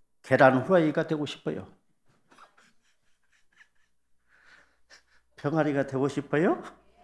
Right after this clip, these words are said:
병아리보다는 또 인간이 되고 싶죠. 이? 병아리가 되어서는 안 되죠. 이? 음.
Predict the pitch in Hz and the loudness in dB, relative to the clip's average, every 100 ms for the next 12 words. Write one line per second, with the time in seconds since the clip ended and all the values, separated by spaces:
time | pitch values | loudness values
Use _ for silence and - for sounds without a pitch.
0 | - _ _ _ _ - 139 151 180 170 | -20 _ _ _ _ -4 0 4 4 2
1 | 156 151 156 156 131 120 156 160 160 160 | 0 0 -2 -4 -4 2 4 6 6 6
2 | 135 113 127 139 - 127 110 196 226 - | 2 0 0 0 4 6 6 4 2 -6
3 | - _ _ - - - 95 98 90 80 | -20 _ _ -20 -20 -10 -6 -6 -8 -14
4 | 92 - 98 87 92 113 117 78 76 202 | -16 -16 -16 -16 -10 -8 -6 -6 -10 -12
5 | - _ _ - - - - | -16 _ _ -18 -16 -14 -16